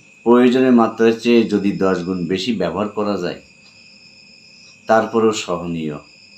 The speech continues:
এতটা নিরাপদ। এই ইনজেকশনটি বাজারে নিয়ে আসছে এসিমেক ওয়ান পার্সেন্ট নামে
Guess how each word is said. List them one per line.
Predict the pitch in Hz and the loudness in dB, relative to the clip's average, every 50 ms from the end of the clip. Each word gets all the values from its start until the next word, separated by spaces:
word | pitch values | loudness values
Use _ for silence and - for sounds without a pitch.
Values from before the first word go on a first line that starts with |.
| _ - - | _ -14 -12
এতটা | 85 90 - - - - 117 | -12 -12 -12 -12 -6 -6 -4
নিরাপদ। | 107 90 76 73 73 71 - - - - - _ _ _ _ _ _ _ _ _ _ _ _ _ _ _ _ _ _ _ _ _ - - _ _ - - - _ _ _ _ _ _ _ _ _ _ _ _ _ _ _ - | -4 -4 -6 -8 -10 -14 -16 -18 -20 -20 -20 _ _ _ _ _ _ _ _ _ _ _ _ _ _ _ _ _ _ _ _ _ -20 -20 _ _ -20 -20 -20 _ _ _ _ _ _ _ _ _ _ _ _ _ _ _ 0
এই | 135 151 156 156 - - | 2 4 4 2 2 0
ইনজেকশনটি | 120 127 120 117 117 143 143 151 - - 113 120 135 - - - - - - - _ - _ _ _ _ _ _ _ - | 4 4 4 4 4 2 0 -2 0 0 -2 -2 -2 -4 -14 -20 -20 -20 -20 -20 _ -20 _ _ _ _ _ _ _ -14
বাজারে | 80 80 85 95 98 95 95 101 98 98 95 90 90 - | -10 -2 2 2 2 4 2 2 2 2 2 0 -2 -2
নিয়ে | 98 98 98 101 104 | -4 -4 -2 0 -2
আসছে | 110 107 - - - 113 90 87 - - - _ _ _ _ _ _ _ _ _ _ _ _ _ _ _ _ _ _ _ _ _ _ _ _ _ _ _ _ _ _ _ _ _ _ _ _ _ _ _ _ _ - | -2 -2 -2 -6 -4 -4 -6 -6 -8 -12 -20 _ _ _ _ _ _ _ _ _ _ _ _ _ _ _ _ _ _ _ _ _ _ _ _ _ _ _ _ _ _ _ _ _ _ _ _ _ _ _ _ _ 0
এসিমেক | - 147 147 - - 196 185 165 139 131 131 - - - _ _ _ _ _ _ - | 0 0 0 2 2 2 4 4 4 4 2 0 -2 -12 _ _ _ _ _ _ 0
ওয়ান | 110 131 151 160 160 160 | 2 2 2 2 0 2
পার্সেন্ট | 160 147 147 - - - - 107 92 85 | 2 0 0 0 -4 -4 -4 -4 -4 -4
নামে | 78 78 76 73 71 | -4 -6 -8 -12 -14